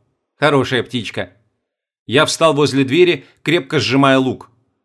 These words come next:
Я чувствовал, как всё быстрее бьётся моё сердце, пока я слушал своего пернатого друга. Эхо сразу же начал передавать мне эхо различных звуков. Стоны зомби, ой-ой, фырканье лошади-скелета, блеяние лам.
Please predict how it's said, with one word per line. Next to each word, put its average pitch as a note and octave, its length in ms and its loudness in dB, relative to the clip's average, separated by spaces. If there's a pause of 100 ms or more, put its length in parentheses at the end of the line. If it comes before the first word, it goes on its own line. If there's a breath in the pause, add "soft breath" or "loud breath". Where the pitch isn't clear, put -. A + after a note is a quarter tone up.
Я F#2 180 -6
чувствовал, A#2 600 -2
как - 220 -6
всё E3+ 160 -4
быстрее F3+ 440 2
бьётся F#3 360 0
моё F3+ 160 0
сердце, C#3 500 -2 (200 loud breath)
пока D3 220 0
я D3 80 4
слушал E3+ 360 -2
своего D#3 340 -2
пернатого D#3 540 -2
друга. C#3+ 500 -2 (640)
Эхо B2+ 260 -2
сразу D3+ 380 0
же D3 100 0
начал D3+ 300 -2
передавать C#3+ 500 0
мне D#3 240 -4
эхо C#3+ 340 0
различных C3+ 520 -2
звуков. C3+ 420 -6 (260)
Стоны E3+ 380 -2
зомби, B2+ 560 0 (240)
ой-ой, C#3 580 0 (300 soft breath)
фырканье D#3+ 540 2
лошади-скелета, D#3 1080 -2 (160)
блеяние D3 760 4
лам. C#3+ 400 2